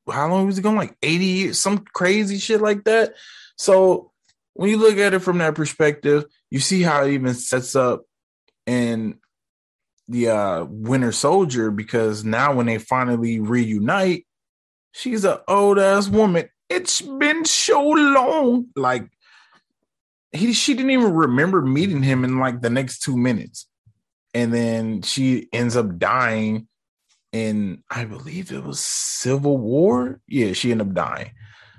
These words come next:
So, very sad, but that moment before he went into the ice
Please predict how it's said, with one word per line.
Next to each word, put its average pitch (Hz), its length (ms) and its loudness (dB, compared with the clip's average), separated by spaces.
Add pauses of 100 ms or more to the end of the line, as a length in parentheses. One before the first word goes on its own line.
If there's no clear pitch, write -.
(140)
So, 185 760 2 (720)
very 180 500 4
sad, 127 760 4
but 156 400 6
that 135 340 4
moment 117 720 2 (420)
before 135 360 0
he 190 100 2
went 180 200 0
into 175 200 -2
the 170 220 -2
ice - 460 -8